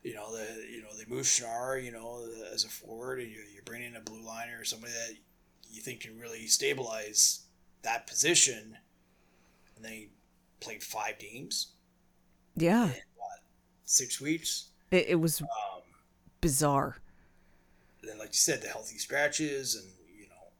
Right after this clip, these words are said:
Speaker 1: it, it didn't, none of it made sense to me.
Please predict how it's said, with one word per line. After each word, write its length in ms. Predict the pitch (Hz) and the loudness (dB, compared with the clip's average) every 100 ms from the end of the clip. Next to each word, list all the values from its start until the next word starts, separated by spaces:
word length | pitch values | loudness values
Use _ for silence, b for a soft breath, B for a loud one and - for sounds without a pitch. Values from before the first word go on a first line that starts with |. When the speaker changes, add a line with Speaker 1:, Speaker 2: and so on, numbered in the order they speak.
| _ | _
Speaker 1:
it, 440 | - 98 - 113 110 _ _ _ _ _ _ _ - - | -18 -14 -12 -12 -14 _ _ _ _ _ _ _ -20 -20
it 240 | 127 123 | -20 -2
didn't, 380 | 151 160 156 - - _ _ _ _ - - - - - 107 | 2 4 2 -2 -12 _ _ _ _ -20 -20 -20 -18 -12 -6
none 200 | 151 180 | 8 10
of 100 | 208 | 12
it 140 | 175 135 | 10 4
made 200 | 123 110 | 6 8
sense 300 | - - - | 8 6 -2
to 80 | |
me. 80 | - | -2